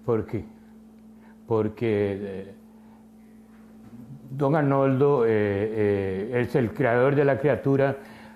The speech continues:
pero también el defensor celoso de su sueño. Entonces siempre estuvo ahí, no permitía que hubiera injerencias,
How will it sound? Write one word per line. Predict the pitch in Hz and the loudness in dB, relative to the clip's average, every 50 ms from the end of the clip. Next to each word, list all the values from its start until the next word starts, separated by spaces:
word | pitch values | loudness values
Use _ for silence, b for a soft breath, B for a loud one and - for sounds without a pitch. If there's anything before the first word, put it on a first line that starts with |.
| B B - | B B -2
pero | - 139 131 131 - | 0 2 2 2 4
también | 143 131 123 120 117 131 139 139 147 147 147 143 147 147 | 2 2 2 4 4 4 4 4 4 2 2 2 0 0
el | 143 135 127 | 0 2 2
defensor | 120 131 113 - 131 120 113 107 104 107 - 143 139 131 139 135 - B B B B B B | 2 2 2 2 2 0 0 0 -2 -2 0 0 2 2 2 0 -4 B B B B B B
celoso | - - - - - 160 147 131 127 139 143 151 143 - - 135 139 147 120 - B B B B B B B | -20 -20 -10 -2 2 2 4 4 4 4 4 2 2 0 -2 -2 -2 -2 -2 -6 B B B B B B B
de | B 127 113 127 120 107 | B 0 2 2 2 2
su | - - 135 117 | 0 -2 -4 -6
sueño. | - - - 143 131 120 117 113 110 104 101 - - B B B B B B | -4 -2 0 2 2 2 2 0 -2 -4 -8 -10 -14 B B B B B B
Entonces | - 120 110 104 147 143 131 - 156 143 113 - | -4 -2 0 2 2 2 2 2 2 2 2 2
siempre | - 160 151 147 135 - 151 143 | 2 2 2 2 2 2 2 2
estuvo | 123 107 - - 151 143 139 139 131 | 0 0 -2 0 0 2 2 4 4
ahí, | 120 123 127 131 131 120 - B B B B B B B - - - - - - - - - - - - - - - - - - - - - - - | 4 2 2 0 -2 -4 -8 B B B B B B B -20 -20 -20 -20 -20 -20 -20 -20 -20 -20 -20 -20 -20 -20 -20 -20 -20 -20 -20 -20 -18 -12 -8
no | 151 143 127 127 143 147 151 147 139 - | -2 0 2 4 4 4 4 2 2 2
permitía | 165 143 135 139 139 127 - 139 143 147 143 147 147 143 139 131 113 - | 2 2 4 4 2 2 2 4 4 6 6 6 6 6 4 2 0 0
que | - 135 123 117 113 117 117 | 0 0 2 2 4 4 4
hubiera | 117 117 127 131 131 139 139 | 4 4 2 2 2 2 2
injerencias, | 135 123 107 - 131 123 120 131 143 143 135 127 107 - 131 135 127 120 107 - - - | 0 0 0 0 0 0 2 2 2 2 0 -2 -4 -4 -2 -2 0 -2 -2 -6 -12 -20